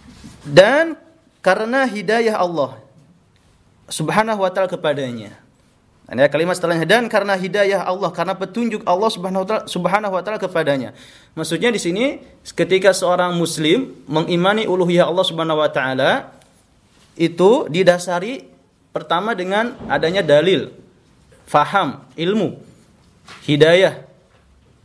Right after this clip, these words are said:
eh, al-irsyad, hidayah apa? Penjelasan. Yang kedua,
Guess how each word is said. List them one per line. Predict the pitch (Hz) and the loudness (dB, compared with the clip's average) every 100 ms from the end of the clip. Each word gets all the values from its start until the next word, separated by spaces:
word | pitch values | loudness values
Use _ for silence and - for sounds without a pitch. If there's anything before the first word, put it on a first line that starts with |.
| _ | _
eh, | 151 143 143 143 139 - | -6 -2 4 4 4 2
al-irsyad, | 151 156 - 190 120 156 | 0 -2 0 2 0 -6
hidayah | 151 156 180 | -4 -2 -2
apa? | 180 294 | -4 -8
Penjelasan. | - 165 151 151 170 151 - - - - - - - | -4 -2 0 0 -2 -4 -6 -16 -20 -20 -20 -20 -2
Yang | 165 180 202 | 0 2 2
kedua, | 196 180 269 - | 6 6 4 0